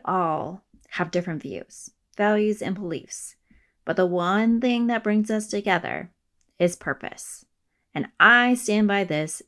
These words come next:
day in and day out. I won't ever <laughs> stop saying this.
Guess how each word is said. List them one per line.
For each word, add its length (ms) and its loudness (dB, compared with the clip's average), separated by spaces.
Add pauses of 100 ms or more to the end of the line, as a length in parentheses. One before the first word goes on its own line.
day 360 2
in 360 -4 (140)
and 220 -6
day 220 -4
out. 220 -14 (640)
I 320 6
won't 220 2
ever 240 -2
<laughs> 0 -
stop 540 -4
saying 500 -6 (220)
this. 340 -6